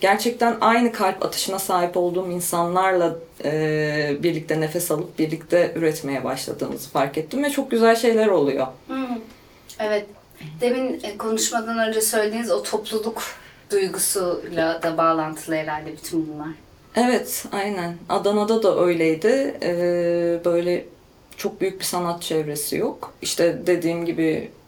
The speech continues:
Speaker 1: e, Gündoğdu Vakfı'yla da çok sahibi Gökhan da arkadaşımız. Onlarla sürekli dirsek temasındayız. Bize gelenler onlara gidiyor, onlara gelen bize gidiyor. Birbirimizi tanıyoruz. O da iyi bir koleksiyoner aynı zamanda. İşte hem galerisi hem müzesi var.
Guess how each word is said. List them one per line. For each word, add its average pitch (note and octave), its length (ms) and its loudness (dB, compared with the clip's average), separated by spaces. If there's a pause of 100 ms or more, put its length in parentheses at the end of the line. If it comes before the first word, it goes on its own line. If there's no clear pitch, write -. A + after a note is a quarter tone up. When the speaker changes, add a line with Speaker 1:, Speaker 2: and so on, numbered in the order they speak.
(160)
Speaker 1:
e, D3 260 -4
Gündoğdu D#3+ 480 2
Vakfı'yla D3+ 480 0
da C#3+ 80 -6
çok - 320 -8 (160)
sahibi C3+ 680 -2
Gökhan C#3+ 480 0
da B2+ 120 0
arkadaşımız. C#3 880 -4 (640)
Onlarla F3 460 4
sürekli D3+ 440 0
dirsek C#3 360 -2
temasındayız. C3+ 1080 -4
Bize F3+ 220 4
gelenler E3+ 480 4
onlara D#3 400 2
gidiyor, D3 320 0
onlara E3 260 0
gelen E3+ 400 0
bize E3 220 2
gidiyor. D#3+ 340 0
Birbirimizi E3+ 520 -2
tanıyoruz. D#3 580 -2
O D#3 180 0
da D3 100 4
iyi D3 200 0
bir C3+ 80 -4
koleksiyoner C3 840 0
aynı C3+ 240 -2
zamanda. B2+ 420 -4
İşte - 300 -2
hem D#3 200 0
galerisi D#3 460 2
hem C#3 180 -6
müzesi C3 460 -6
var. G#3+ 260 -4